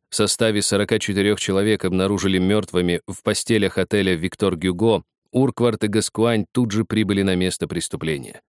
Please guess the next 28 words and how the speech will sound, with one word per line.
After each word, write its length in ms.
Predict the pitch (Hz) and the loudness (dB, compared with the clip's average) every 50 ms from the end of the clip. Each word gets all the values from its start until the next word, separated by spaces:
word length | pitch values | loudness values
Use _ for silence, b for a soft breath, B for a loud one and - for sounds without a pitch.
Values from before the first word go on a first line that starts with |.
| _ _ _ _ _ _ _ | _ _ _ _ _ _ _
Целая 460 | - - 87 90 92 90 92 95 92 - - | -2 2 2 4 4 4 4 2 0 0 0
армия 380 | 101 98 95 95 95 92 90 | 2 2 2 2 2 2 0
технических 680 | - - 87 - 95 92 - - 90 - - 85 78 - | 0 -2 -2 -2 -2 -2 -2 -2 -4 -2 -4 -4 -4 -4
экспертов 600 | 87 - - - - 95 95 85 - 110 - - | -6 -6 -4 -2 0 0 0 0 -2 -4 -4 -2
пропылесосила 760 | - 98 92 - 92 92 90 - - 95 - - 92 90 90 - | -2 -2 -2 0 0 0 0 0 -2 -2 0 0 0 -2 -2 -2
каждый 380 | - 101 95 87 85 82 90 - | 0 0 0 0 -2 -4 -4 -2
квадратный 500 | - 95 92 90 95 98 90 - 95 92 | -2 -2 0 2 0 0 0 0 -2 -2
миллиметр 500 | 92 92 92 92 92 92 90 - 87 87 | 0 0 0 2 0 0 0 0 -2 -2
отеля, 420 | 85 - - 98 90 80 - - - _ B B B B B B | 0 0 0 0 0 0 -4 -8 -16 _ B B B B B B
прежде 420 | - - 101 110 104 87 98 107 | 0 2 2 2 2 2 0 -2
всего 300 | 95 - - 101 104 104 | 0 0 0 2 2 2
пятый 360 | 90 - 110 107 101 - 107 104 | 2 2 0 0 2 0 -2 -2
и 20 | |
шестой 400 | - - 101 - - - 101 95 | 0 -2 -2 -2 0 0 0 0
этажи, 420 | 92 - 98 90 92 110 107 90 - _ _ _ _ _ _ _ | 2 0 0 0 0 0 0 -2 -4 _ _ _ _ _ _ _
но 140 | - 87 101 | 0 0 2
единственными 640 | 104 104 117 127 131 117 - - 113 110 110 104 101 | 2 2 2 2 2 0 0 0 2 2 2 2 0
следами, 540 | - - 101 101 92 110 113 117 107 95 | 0 0 -2 0 2 2 2 2 2 2
оставшимися 680 | 92 - - - 117 110 - - 101 95 95 92 - 92 90 | 0 0 0 0 0 0 0 0 0 0 0 0 0 -2 -2
от 60 | 87 | 0
группировки 540 | 87 95 95 - 95 98 107 104 - - 104 | -2 -4 -2 0 2 2 2 0 0 0 0
Марипоса, 600 | 95 95 90 85 - 120 123 - - 113 - - - _ _ _ _ | 2 2 0 0 0 -2 -2 0 0 -2 -2 -4 -6 _ _ _ _
были 320 | 87 87 123 143 139 123 | 0 2 4 4 4 4
сорок 400 | 117 - - - 139 135 131 - | 2 2 0 0 0 0 0 -2
четыре 400 | - - 120 110 - 120 117 117 | -2 -2 -2 0 0 2 2 2
фотографии 640 | 107 - 107 - 104 95 87 92 98 95 - - 92 | 0 -2 -2 -2 -2 -2 0 0 0 0 0 -2 -4
синей 340 | 92 - - 87 87 87 82 | -4 -2 -2 0 0 0 0
бабочки. 600 | 73 78 78 73 73 - - - - - - - | 0 -2 -2 -2 -4 -8 -10 -12 -12 -14 -18 -20